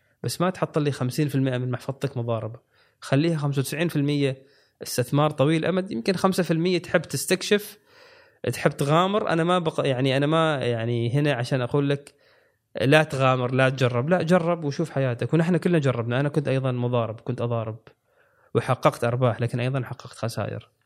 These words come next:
وال-، وال-، وفي الاستثمار تحقق أكثر، تحقق أرباح أكثر، بالرغم إنه الاستثمار ممل، لأن المضاربة أول ما تشتري السهم يبدأ الأدرينالين عندك،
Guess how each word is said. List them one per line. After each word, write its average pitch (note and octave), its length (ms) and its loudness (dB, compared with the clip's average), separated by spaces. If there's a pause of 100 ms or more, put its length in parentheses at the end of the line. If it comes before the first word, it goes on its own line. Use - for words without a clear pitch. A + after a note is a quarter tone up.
(400)
وال-، A2+ 600 0
وال-، G#2 420 -4
وفي A2+ 200 -2
الاستثمار C#3+ 800 0
تحقق - 480 -2
أكثر، - 320 -6
تحقق - 420 -8
أرباح A#2 320 -6
أكثر، - 280 -6
بالرغم F3 380 2
إنه E3+ 160 0
الاستثمار D3+ 680 0
ممل، C3 340 0 (500)
لأن A#2+ 120 -2
المضاربة C3 640 0 (640)
أول D3 260 6
ما D3 100 2
تشتري - 300 0
السهم D#3+ 540 0
يبدأ D3 360 2
الأدرينالين C#3 760 0
عندك، D3+ 540 -4